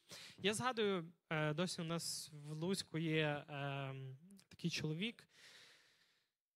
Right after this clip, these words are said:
е, він успішний досить бізнесмен,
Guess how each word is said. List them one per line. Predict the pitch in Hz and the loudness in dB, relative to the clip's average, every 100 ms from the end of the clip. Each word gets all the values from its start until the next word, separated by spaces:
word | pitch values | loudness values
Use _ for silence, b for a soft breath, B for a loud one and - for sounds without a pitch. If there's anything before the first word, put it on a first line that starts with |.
| _ _ | _ _
е, | 135 131 131 131 | -8 -6 -4 -4
він | 151 151 139 156 - | -4 -4 -6 -8 -10
успішний | 165 - 220 - 165 | -10 0 2 4 2
досить | 151 156 156 185 - 160 | 2 -2 2 4 4 0
бізнесмен, | 160 151 147 - 190 220 240 226 | -2 -2 -2 -2 -2 -2 -2 -8